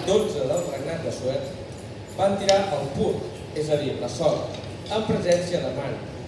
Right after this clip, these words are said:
dia per dia i mes per mes, i va sortir el mes dotzè, que és el mes d'Adar.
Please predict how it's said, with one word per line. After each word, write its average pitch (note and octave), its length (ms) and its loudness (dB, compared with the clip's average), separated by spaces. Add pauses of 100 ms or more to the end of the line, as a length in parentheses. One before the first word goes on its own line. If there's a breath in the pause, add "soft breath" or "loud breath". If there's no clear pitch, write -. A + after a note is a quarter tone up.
dia F#3 240 2 (100)
per - 160 0
dia G3 300 4 (160)
i F#3+ 100 -6
mes G3 240 -2
per D#3+ 100 -2 (120)
mes, D#3+ 240 -4 (480)
i - 80 -6
va F#3+ 100 6
sortir G3 380 -2 (160)
el C#3+ 160 -6
mes F3 180 -4
dotzè, - 300 0 (320)
que C#3+ 160 -2
és D3 100 -2
el D3 160 -2
mes E3 220 -4 (160)
d'Adar. D3 320 -4